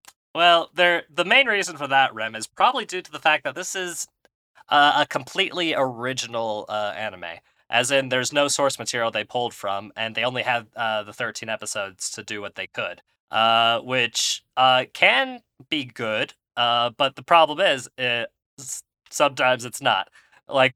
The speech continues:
we saw it with Odd Taxi, uh, it went perfectly great.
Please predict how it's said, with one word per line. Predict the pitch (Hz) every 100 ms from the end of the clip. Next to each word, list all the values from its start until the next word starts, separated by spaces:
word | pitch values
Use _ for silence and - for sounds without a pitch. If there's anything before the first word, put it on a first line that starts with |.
| _
we | 160 160
saw | - 175
it | 160 131
with | 135 -
Odd | 139 127
Taxi, | 170 170 - 113 107 107 _
uh, | 120 113 113 117
it | 120
went | 117 - _
perfectly | 208 214 - 101
great. | - 95 107